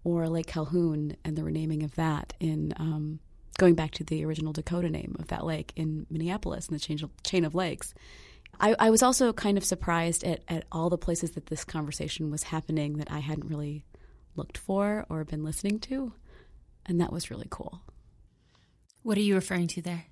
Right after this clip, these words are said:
Speaker 1: Oh, um, so I, I talked to Carrie Bowman, who is a teacher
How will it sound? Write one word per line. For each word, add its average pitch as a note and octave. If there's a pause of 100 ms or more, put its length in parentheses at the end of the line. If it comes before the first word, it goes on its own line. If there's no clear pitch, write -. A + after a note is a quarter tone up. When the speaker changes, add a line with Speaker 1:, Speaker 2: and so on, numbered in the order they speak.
(540)
Speaker 1:
Oh, D#4+
um, A3
so A#3+
I, A3+
I -
talked A#3+
to A3+
Carrie G3+
Bowman, A#3+ (460)
who F#3
is E3
a D#3+
teacher A3+